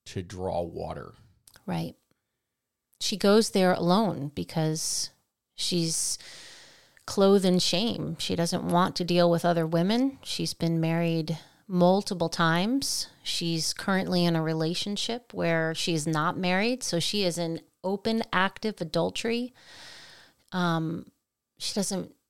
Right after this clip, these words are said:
Speaker 2: she's not welcome. Even if she wanted to come in the cool of the morning, she is not welcome there. She is outcasted, and she knows it.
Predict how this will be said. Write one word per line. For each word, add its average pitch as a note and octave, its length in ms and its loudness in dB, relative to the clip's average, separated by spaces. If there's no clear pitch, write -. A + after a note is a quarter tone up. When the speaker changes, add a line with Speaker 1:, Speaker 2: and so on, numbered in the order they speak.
Speaker 2:
she's A3 220 -2
not A3 220 2
welcome. F3 600 6
Even C#4 200 6
if C4+ 60 6
she - 160 0
wanted A#3 560 0
to G#3+ 80 -6
come D#3 440 -2
in F3 160 -2
the E3+ 60 0
cool F3 300 0
of D#3+ 80 0
the E3+ 80 0
morning, D#3+ 380 -2
she B3+ 260 0
is E3+ 140 -2
not F3+ 200 4
welcome E3 380 2
there. B2 360 -6
She - 260 0
is F3+ 100 2
outcasted, D#3 880 0
and F3+ 140 -2
she A3+ 160 2
knows B3 320 4
it. C#3+ 160 -4